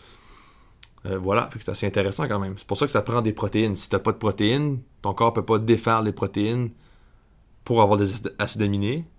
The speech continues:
Puis il peut pas recréer d'autres muscles avec les acides aminés parce qu'il y en a pas, tout simplement. Il y a, il, il manque les acides aminés. Fait qu'il faut que tu y en fournisses. De là,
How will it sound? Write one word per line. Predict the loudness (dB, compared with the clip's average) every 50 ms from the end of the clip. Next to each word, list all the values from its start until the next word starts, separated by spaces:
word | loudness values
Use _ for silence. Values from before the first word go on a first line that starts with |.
| -20 -20 -20 -20 _ _ -20 -20 -20 -20 -20 -20 -20 -20 -20 -20 -20 -18 -8
Puis | -4 -2 -2
il | -2 0
peut | 2 2 2
pas | 6 8 8 8 8 8 4 -2 -12 -20 -20 -20 -14 -8 -6
recréer | -2 2 4 4 4 4 2 2 4 6 6 6
d'autres | 6 4 4 4 2 0 -2 -4 -14 -10
muscles | -6 -2 0 2 2 2 2 0 -4 -8 -10 -12 -18 -20 -18 -10 -6
avec | -4 -2 -2 -2 -2 -2 -4
les | -4 -2 -2
acides | -2 -2 0
aminés | 0 2 2 0 0
parce | 0 -2 -2
qu'il | -2 -2
y | 0 0
en | 0
a | 0
pas, | 0 0 0 0
tout | 0 -2
simplement. | -4 -4 -2 0 0 0
Il | 2
y | 0
a, | 0
il, | -2 -4 -8 -8 -6 -4
il | 0
manque | 2 4 4 4 2 0
les | -2 -4
acides | -4 -2 0
aminés. | 0 0 0 -2 -4 -8 -12 -20 -20 -20 -20 -20 -20 -20 -10 -6
Fait | -6
qu'il | -4 -2
faut | -2 -2
que | -2
tu | -2 -2 0
y | 0
en | 0
fournisses. | 0 0 0 0 2 2 2 0 -2 -6 -10 -12 -18 -20 -20 -20 -20 -20 -20 _ _ -20 -20 -20 -20 -20 -20 -20 -20 -20 -20 _ -20 -20 -20 -20 -20 -20 -20 -20 -20 _ -20 -20 -10 -4
De | 0 4
là, | 6 8 10 10 10 8